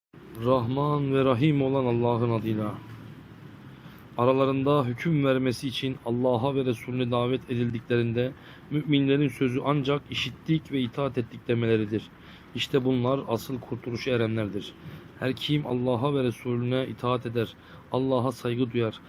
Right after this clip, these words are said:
ve ondan sakınırsa işte asıl bunlar bedbahtlıktan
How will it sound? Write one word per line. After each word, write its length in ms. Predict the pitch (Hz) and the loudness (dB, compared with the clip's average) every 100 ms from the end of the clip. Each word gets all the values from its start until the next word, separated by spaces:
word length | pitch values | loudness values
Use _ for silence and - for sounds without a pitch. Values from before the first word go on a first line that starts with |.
| - - | -20 -6
ve 40 | 139 | -2
ondan 320 | 131 120 131 | 0 2 0
sakınırsa 720 | 123 117 135 135 110 123 135 139 - - | 0 -4 -2 -2 -2 -2 -2 -4 -12 -10
işte 280 | 110 - 151 | -8 -4 -2
asıl 420 | 127 117 - 147 | 0 0 0 0
bunlar 360 | 123 123 127 175 - - - | 0 2 0 -2 -10 -20 0
bedbahtlıktan 760 | 127 120 127 113 117 - 135 | 0 2 0 0 -2 -2 -2